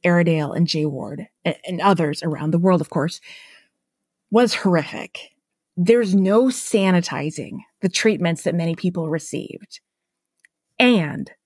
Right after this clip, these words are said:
it was not all terrible. There were staff who genuinely cared and did their best with the knowledge they had at the time. And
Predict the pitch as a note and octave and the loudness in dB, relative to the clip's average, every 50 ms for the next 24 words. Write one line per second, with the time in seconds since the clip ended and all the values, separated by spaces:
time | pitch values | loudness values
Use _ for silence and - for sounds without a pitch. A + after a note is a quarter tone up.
0 | _ _ _ _ _ _ _ _ - G#3 G3 F#3 F#3+ F3+ F#3 F3 E3+ E3 D3+ D#3+ | _ _ _ _ _ _ _ _ 2 2 4 4 4 2 4 2 4 2 2 0
1 | D3 D#3 - - - C#3 C#3+ - - - - - _ _ _ _ _ _ _ _ | 0 -2 -4 -4 -6 -6 -6 -6 -8 -12 -12 -16 _ _ _ _ _ _ _ _
2 | _ _ _ _ _ _ _ _ - - - - - _ _ _ _ _ _ _ | _ _ _ _ _ _ _ _ -20 -20 -20 -20 -20 _ _ _ _ _ _ _
3 | _ - F3+ G3 A3 A3 A3+ A3 A#3 A#3 C#4 - - - C4 A3 F#3 F3 F3+ - | _ 0 2 2 4 4 4 4 4 4 2 0 0 2 2 4 4 2 0 0
4 | - G#3+ F#3+ F3+ - G3+ F#3 G3 G#3 G#3+ A3 A3 A3 A3 G#3+ G#3 - - F3+ E3 | -2 -4 -2 0 0 2 2 4 4 4 4 4 2 2 0 -4 -6 -4 -4 -2
5 | D#3 D#3 D#3 D#3+ F3 F3+ _ _ _ _ - F3+ F3+ E3 F#3 F3+ E3+ F#3+ F#3 F3 | -2 -2 -4 -4 -6 -10 _ _ _ _ -2 -2 0 2 2 2 2 2 2 2
6 | D#3+ E3 A2+ D#3 - - - F3 F3 E3 E3 D3+ D3 D3+ D#3 D#3 D#3 - - D3+ | 0 -2 -6 -8 -10 -10 -8 -2 -2 -2 0 0 -2 -2 -2 -4 -4 -6 -8 -10
7 | D3+ - - - - - - - - - - - - - - - - - - - | -10 -8 -10 -10 -10 -10 -14 -16 -16 -18 -18 -18 -16 -16 -16 -16 -14 -16 -16 -16
8 | _ _ _ _ _ _ _ _ _ _ _ _ _ _ _ _ _ _ _ _ | _ _ _ _ _ _ _ _ _ _ _ _ _ _ _ _ _ _ _ _
9 | _ _ _ _ _ _ _ _ - B3 B3 G#3+ E3 D3 C#3 C#3+ D#3 F3+ G#3 A#3 | _ _ _ _ _ _ _ _ 4 4 4 4 2 0 -2 -2 -2 -2 -2 -2